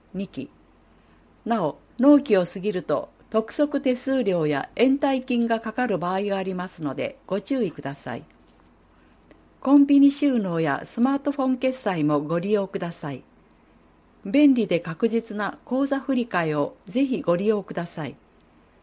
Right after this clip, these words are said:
納期限八月三十一日火曜。問い合わせ、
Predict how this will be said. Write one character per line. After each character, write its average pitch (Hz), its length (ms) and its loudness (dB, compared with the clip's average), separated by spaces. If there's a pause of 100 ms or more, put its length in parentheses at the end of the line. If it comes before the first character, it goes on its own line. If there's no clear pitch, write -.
(400)
納 269 200 2
期 269 160 -4
限 156 280 0 (440)
八 254 240 -4
月 240 240 -4
三 262 260 0
十 165 180 -2
一 156 240 -2
日 226 240 -2
火 196 180 -8
曜。 151 300 -6 (1040)
問 247 180 0
い 247 80 2
合 226 80 2
わ 226 80 -2
せ、 214 300 -4